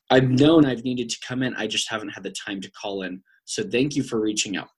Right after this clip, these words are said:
Patients are not avoiding the dentist like some people imagine. It's more so, it's just on the back burner and they don't go out of their way to schedule these appointments.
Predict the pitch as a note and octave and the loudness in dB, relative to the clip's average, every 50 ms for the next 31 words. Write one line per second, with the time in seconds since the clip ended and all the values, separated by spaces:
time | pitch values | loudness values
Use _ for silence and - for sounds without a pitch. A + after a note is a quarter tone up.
0 | _ _ _ _ _ - - F3+ G3 - A#3 A#3 A3+ A3+ G#3 F#3+ D3+ C#3+ D3 C#3+ | _ _ _ _ _ 0 2 4 4 4 4 4 4 4 4 4 6 4 2 2
1 | C3 - - A#2 A2+ G#2 G2 G#2+ G#2+ A#2 A2+ A2+ A2 G#2+ G2+ F#2 - G#2 G2+ G2+ | 0 -2 -2 -2 -2 0 2 2 4 4 4 4 2 0 -2 -2 -2 -2 -2 -2
2 | G2 - G#2 F#2+ F#2+ - - - - - - - - _ _ _ _ G#2+ G#2 - | -2 -4 -4 -4 -2 -2 -2 -2 -2 -4 -8 -8 -10 _ _ _ _ -4 -2 0
3 | - - A#2 G2+ G2+ G2+ G2 G2 - F#2 F#2 F2 E2+ E2+ D#2+ E2 F#2+ - - D#3 | 0 0 -2 -2 -4 -6 -6 -6 -6 -6 -6 -6 -6 -6 -6 -4 -4 -4 -4 -4
4 | F#3+ G#3 G#3 - _ _ _ _ _ _ _ _ _ - A2+ A2 - - A#2 B2 | -6 -6 -10 -14 _ _ _ _ _ _ _ _ _ -2 -2 -2 0 -2 0 0
5 | C#3+ F3+ G3 F#3+ - - - B2+ A2 - - - D#3 - F#3+ F3 D3+ A#2 - - | 2 2 2 2 4 4 4 4 4 2 2 -2 0 0 0 0 0 -2 -2 -4
6 | G2+ E2+ G#2+ B2+ C3+ - _ C#3+ D3 E3 F#3+ G3 - - G#2+ A2 A2+ A2+ A#2+ B2 | -4 -4 -4 -4 -6 -4 _ 2 2 2 2 -2 -2 -2 -2 0 2 2 2 4
7 | C3+ B2+ B2 A#2+ - _ - A#2 A2+ A#2 A2 G#2 - - G#2+ A#2 B2 A#2+ A#2 G#2+ | 4 2 2 0 -4 _ -8 -2 2 2 2 2 0 -2 -2 0 2 2 0 0
8 | G2 A2 G2 F#2+ F#2+ G2 A2 A#2+ A2+ G2+ F#2 F2 F2+ F#2+ - _ _ _ _ - | 0 -2 -2 0 0 0 0 0 0 0 0 0 -2 -4 -8 _ _ _ _ 0
9 | B2+ - - - G3+ G3+ D3+ B2 G2 G2+ F2+ G2 C3 C3 - G#2 D2 C#2 C#2 - | 0 2 4 4 4 4 4 2 2 0 -2 -4 -6 -8 -10 -10 -10 -8 -10 -6
10 | - - | -6 -6